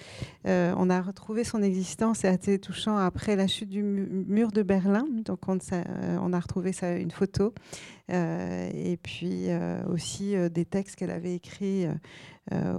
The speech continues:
au, au milieu de, des camps de concentration. Euh, après elle, il a fallu, euh, attendre, euh, mille neuf cent soixante-douze pour que, euh, la première, euh, femme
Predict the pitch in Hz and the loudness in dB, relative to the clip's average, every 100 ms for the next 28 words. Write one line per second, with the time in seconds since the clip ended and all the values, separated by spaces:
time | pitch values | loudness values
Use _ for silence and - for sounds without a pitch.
0 | - 175 180 175 185 175 185 185 175 180 | -2 0 0 0 0 2 4 6 4 4
1 | 190 180 175 180 175 180 185 - 180 185 | 2 2 0 2 0 2 2 2 0 0
2 | 175 180 - - 160 - - - - - | 2 2 2 0 -4 -6 -14 -12 -12 -16
3 | - - 185 190 196 - 226 220 196 220 | -4 0 2 4 2 4 4 4 4 4
4 | 262 254 190 190 - 196 196 233 220 175 | 4 4 6 4 4 4 6 6 6 6
5 | 175 175 180 - 208 220 202 180 180 170 | 4 2 0 2 2 2 2 4 4 4
6 | 170 180 185 165 160 180 202 202 196 190 | 4 2 0 -2 0 2 4 6 4 2
7 | - 214 - 214 - 208 196 196 233 277 | -2 -4 2 2 2 0 0 0 0 -2
8 | - - 202 - - 214 220 202 - 180 | -4 -2 -2 0 4 6 6 4 4 4
9 | 175 175 165 - 202 196 208 220 214 196 | 4 2 0 0 2 2 2 2 2 2
10 | 185 175 165 208 214 208 190 180 | 2 2 2 2 2 2 -2 -2